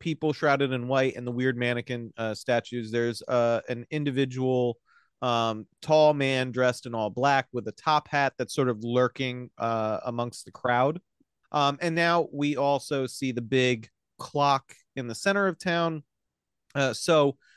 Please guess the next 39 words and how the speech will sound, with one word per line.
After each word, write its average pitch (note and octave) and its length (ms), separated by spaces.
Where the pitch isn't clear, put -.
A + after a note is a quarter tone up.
this F3+ 340
is F#3 400
at C#3+ 180
least, D3 400
you D3+ 80
know, B2+ 120
Hero C#3+ 300
has C3 180
arrived B2 520
where A#2 380
Bernice, B2+ 540
uh, A2+ 260
at A#2 120
least B2 280
was B2+ 580
at A2+ 280
some A#2+ 340
point, - 440
right? A2+ 240
Now G3+ 300
we A#3 140
get G3+ 180
some G3 120
more E3+ 140
context D3+ 640
to C3 60
the A#2+ 80
clock B2+ 380
and A#2 260
why A#2 560
the A2 140
hands A#2 380
don't A#2+ 160
appear B2 200
to A2+ 80
be A2 80
moving. A#2+ 420
There C#3+ 400
is C#3+ 500